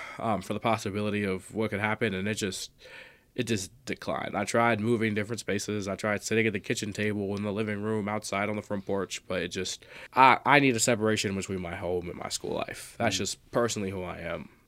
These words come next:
Speaker 1: There just has to be a divide in between what I do, what I do at school and what I do at home.
Speaker 2: So you, um, you talk about how you've kind of built up this, like,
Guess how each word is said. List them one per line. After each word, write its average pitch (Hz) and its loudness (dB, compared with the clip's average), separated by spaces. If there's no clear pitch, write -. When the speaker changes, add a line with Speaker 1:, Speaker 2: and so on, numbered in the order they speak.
Speaker 1:
There 135 4
just 127 2
has 120 6
to 110 -2
be 107 0
a 98 2
divide 98 0
in 95 -4
between 98 -4
what 107 -2
I 98 -2
do, 92 -4
what 127 4
I 120 6
do 113 2
at 92 -2
school 95 -2
and 104 -2
what 104 0
I 92 -4
do 87 -4
at 87 -6
home. - -10
Speaker 2:
So - -2
you, 117 2
um, 95 -2
you - -16
talk 131 -6
about 95 2
how 98 4
you've 90 -2
kind 131 2
of 90 4
built 104 4
up 92 4
this, - 0
like, 85 -4